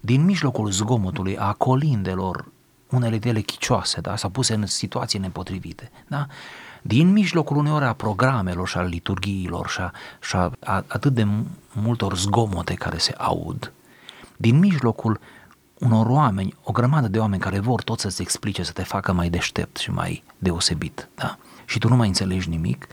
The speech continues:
din mijlocul acestei lumi, noi trebuie să facem drumul înapoi spre odăiță, să ne retragem. Nu cred, dacă ar fi să răspund brutal și brusc, nu cred că ne mai putem trăi sărbătorile cu adevărat în vremurile acestea decât prin retragere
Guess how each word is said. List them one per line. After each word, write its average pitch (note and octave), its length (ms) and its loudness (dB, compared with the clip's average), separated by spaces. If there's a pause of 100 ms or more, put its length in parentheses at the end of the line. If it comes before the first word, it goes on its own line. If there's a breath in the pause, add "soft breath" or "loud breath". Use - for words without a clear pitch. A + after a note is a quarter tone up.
(440 loud breath)
din G#2 320 2
mijlocul B2+ 520 0
acestei F#2 540 -2
lumi, C#3 460 4 (920)
noi A2 120 2
trebuie A2 220 0
să - 80 0
facem G2+ 300 0
drumul F#2+ 200 0
înapoi F2 260 -2
spre - 160 -4
odăiță, - 520 -6
să - 140 -6
ne F#2+ 80 -4
retragem. - 520 -6 (640 loud breath)
Nu C#3+ 280 2
cred, C3+ 540 -2 (100)
dacă - 220 -4
ar G2+ 60 -2
fi - 100 -6
să - 100 0
răspund F#2+ 460 -4
brutal G2+ 720 -2
și - 160 -10 (120)
brusc, A#2 420 -2 (420 loud breath)
nu B2 220 2
cred A#2+ 340 0
că - 120 -2
ne G#2+ 80 0
mai F#2+ 140 0
putem G2+ 300 -4
trăi F#2 280 -4
sărbătorile F2 600 -4
cu - 120 -6
adevărat E2+ 500 -4
în C3+ 180 4
vremurile F2 440 -4
acestea F#2 360 -4
decât F2+ 260 -4
prin F2+ 200 -2
retragere - 680 -6